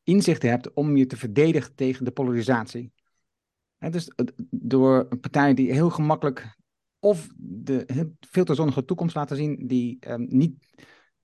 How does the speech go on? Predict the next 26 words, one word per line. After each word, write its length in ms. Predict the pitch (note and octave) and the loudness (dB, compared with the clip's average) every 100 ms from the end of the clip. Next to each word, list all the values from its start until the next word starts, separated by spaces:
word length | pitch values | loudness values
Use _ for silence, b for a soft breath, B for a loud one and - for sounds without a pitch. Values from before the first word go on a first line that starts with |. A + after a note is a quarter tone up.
| _ - - - | _ -20 -20 -12
als 160 | C3 | -8
je 60 | C3 | 0
hem 160 | B2+ A#2 | 0 2
doorrekent, 480 | D3+ D3 C3 B2+ | 2 2 2 0
niet 180 | B2 C3 | 0 -2
uit 260 | C3+ D3 C3+ | 0 0 -2
kan, 300 | C3 B2+ B2 b b _ - | -2 -4 -4 b b _ -2
of 240 | E3+ C3+ _ | -2 -2 _
de 220 | - C3 | -4 0
andere 280 | D#3 D#3+ C3 | 2 0 0
kant 300 | C3+ C3 B2+ | 2 2 2
bijvoorbeeld 400 | A#2+ C#3 A#2+ A#2 | -4 -6 -6 -2
die, 360 | B2+ A2+ A2 | -2 -2 -6
eh, 180 | - A2+ | -8 -6
heel 180 | A#2+ D3 | -4 -4
erg 180 | B2 B2 | -4 2
negatief 320 | C3 B2+ C3 | 2 2 -2
doen 140 | B2+ | -2
over 160 | G#2+ G#2 | -4 -6
migratie, 640 | A#2 - F3+ E3+ D#3+ C3+ b b b | -8 -4 -4 -4 -6 -8 b b b
of 80 | - | -14
over 280 | - G#2+ A2 | -8 -6 -2
nu, 300 | A2+ A2+ G#2+ | 2 2 0
eh, 460 | - A2 A#2 G2+ A2 | -6 -10 -8 -6 -6
de 160 | G#2+ | -6
homo. 520 | G2+ D#3 D#3 C#3 C3 | 0 2 4 4 4